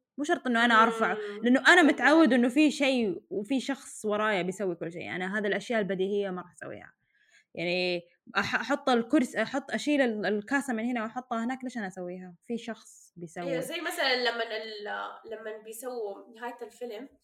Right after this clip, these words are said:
Speaker 1: مم.
Speaker 2: قبل ما تصير الحفلة ال-، الختامية،
Speaker 1: <laughs>
Speaker 2: لمن الأم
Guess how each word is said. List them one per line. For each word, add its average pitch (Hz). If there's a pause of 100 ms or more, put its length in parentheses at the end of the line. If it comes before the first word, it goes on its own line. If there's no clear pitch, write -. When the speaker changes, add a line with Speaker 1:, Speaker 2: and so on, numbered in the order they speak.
(320)
Speaker 1:
مم. 202
Speaker 2:
قبل 226
ما 214
تصير 226
الحفلة 226
ال-، 202 (220)
الختامية، 247 (240)
Speaker 1:
<laughs> 285
Speaker 2:
لمن 226
الأم 302